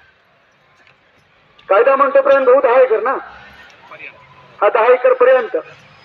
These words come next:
आम्हाला दिली पाहिजे. आम्ही आदिवासी समाजाचे लोक, म्हणजे आपण जातपात म्हणत नाही, परंतु बहुसंख्य जंगलमध्ये, आ,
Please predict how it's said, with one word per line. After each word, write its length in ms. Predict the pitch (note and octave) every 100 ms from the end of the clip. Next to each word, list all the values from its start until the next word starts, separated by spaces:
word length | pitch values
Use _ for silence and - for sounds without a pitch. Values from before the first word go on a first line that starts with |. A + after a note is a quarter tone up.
| _ - - - -
आम्हाला 260 | G3+ G3+ A#3
दिली 180 | - A3+
पाहिजे. 260 | G#3+ - - - _ _ - _ - _ _ _ - - - _ - - - -
आम्ही 420 | G3+ A#3 C#4 C4+ B3 - - - - - - - -
आदिवासी 380 | G3+ B3 C#4 B3
समाजाचे 460 | B3+ B3 C4 B4 A#3+
लोक, 220 | C5 - - - - - - - -
म्हणजे 160 | - G#3
आपण 240 | G#3+ B3 A#3+ - - - -
जातपात 300 | G3 A3 B3+
म्हणत 220 | B3 C#4 C#4
नाही, 160 | G#3+
परंतु 320 | G3 B3 C#4 C4+ -
बहुसंख्य 500 | - B3+ C4+ C4+ C#4+ C#4+ - - _ _ _ _ _
जंगलमध्ये, 460 | B3 C#4 C#4+ C#4+ C#4+
आ, 260 | C#4 A3+